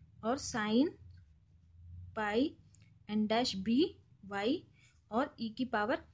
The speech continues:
एम स्क्वायर एन स्क्वायर सी स्क्वायर टी, ठीक है। अब यहाँ पर हम क्या करेंगे, जो हमारी लास्ट कंडीशन है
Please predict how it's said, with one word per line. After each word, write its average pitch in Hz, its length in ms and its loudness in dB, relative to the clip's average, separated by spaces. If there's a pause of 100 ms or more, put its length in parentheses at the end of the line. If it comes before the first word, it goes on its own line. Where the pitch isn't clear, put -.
(340)
एम 214 180 2
स्क्वायर 226 460 0
एन 220 200 4
स्क्वायर 233 400 2 (1080)
सी 226 200 -2
स्क्वायर 269 340 -2 (220)
टी, - 60 -8 (520)
ठीक 269 80 4
है। 359 80 6 (1900)
अब 254 120 0
यहाँ 262 180 4
पर 294 140 0
हम 320 340 -4
क्या 262 120 -4
करेंगे, 247 280 -6
जो 294 100 -2
हमारी 262 280 -2
लास्ट 240 300 0
कंडीशन 254 400 -2
है 349 100 -6